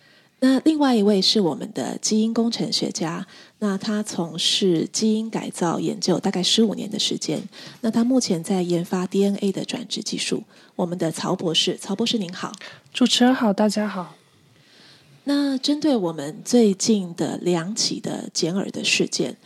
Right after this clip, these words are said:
Speaker 1: 在去年的十二月的时候，当时在大环区，那有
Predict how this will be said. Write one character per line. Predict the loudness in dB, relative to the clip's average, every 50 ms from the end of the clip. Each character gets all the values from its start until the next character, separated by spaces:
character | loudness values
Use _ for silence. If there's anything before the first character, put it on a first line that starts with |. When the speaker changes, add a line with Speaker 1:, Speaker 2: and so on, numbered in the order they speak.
| -20 -20 -20 -20 -20 _ _
Speaker 1:
在 | 2 4 6 6 6 4
去 | 4 4 4 4 4
年 | 4 2 0 0 -2 -2 -2
的 | -2 -2 0 0 -2 -2
十 | 0 0 0 2 2 0 0 -2 _ _
二 | 4 6 6 6
月 | 6 6 6 6 6 6 4 2 -2 -6 -6
的 | -6 -6 -4 -2
时 | -2 0 0 -2 -4
候， | -4 -4 -4 -4 -4 -6 -12 -20 -20 -20 -20 -20 -4 _
当 | 2 2 2 2 2
时 | 2 2 2 2 0 -2 -2
在 | -2 -2 0 0 -2 -2
大 | -2 -2 -2 -2
环 | -4 -6 -6 -6 -6
区， | -4 -2 -2 -2 -2 -4 -6 -10 -14 -20 _ _
那 | -4 -2 -2 0
有 | 0 0 0 0